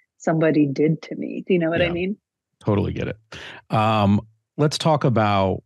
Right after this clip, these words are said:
Speaker 2: the purity of art and the
Speaker 1: Mm-hmm.
Speaker 2: childlike nature of when you see something for the first time. Maybe when you were a little girl and you, you didn't realize that you were already falling in love with art, but you were.
Speaker 1: Yeah. Mm-hmm.
Speaker 2: Um, that kind of visceral experience can change as we get older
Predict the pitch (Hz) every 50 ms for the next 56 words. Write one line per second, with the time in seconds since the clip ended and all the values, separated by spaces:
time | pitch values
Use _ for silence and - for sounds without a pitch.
0 | _ _ _ _ _ - 107 101 - - - 131 127 127 113 101 95 90 87 82
1 | - - - 101 90 85 87 87 - - - _ _ _ _ _ _ _ _ _
2 | - 104 104 104 104 104 101 98 104 95 - - 190 147 123 135 131 120 117 104
3 | 110 104 98 - 101 95 95 92 - 104 90 92 95 95 95 92 - - - 131
4 | 120 - - 110 98 - 98 95 87 - - 82 92 85 - - 98 90 87 -
5 | - - 92 87 85 80 82 87 101 107 113 113 107 113 113 113 113 110 113 107
6 | 110 107 104 95 110 113 104 98 95 92 90 90 92 - - - - - _ -
7 | 120 131 123 120 123 127 135 131 120 107 92 90 92 87 82 95 85 - 92 95
8 | 92 95 98 101 107 107 101 101 95 - 107 98 92 90 90 87 90 87 78 85
9 | 87 143 180 196 165 110 101 - - _ - 101 - 95 95 92 87 101 127 131
10 | 98 73 73 80 98 139 165 165 160 160 160 160 - - - - - - _ _
11 | _ - 120 113 110 110 107 104 107 107 107 107 107 107 107 110 - - _ _
12 | _ _ _ _ _ _ _ _ _ _ _ _ _ 117 107 104 139 151 170 185
13 | - - - - - 147 170 170 160 139 117 104 95 101 123 123 - - 117 104
14 | 98 - - - - 120 120 110 104 101 - - - 95 92 85 - - - 196
15 | 196 202 160 117 107 92 92 113 107 92 98 92 95 107 120 104 85 78 73 73
16 | 87 101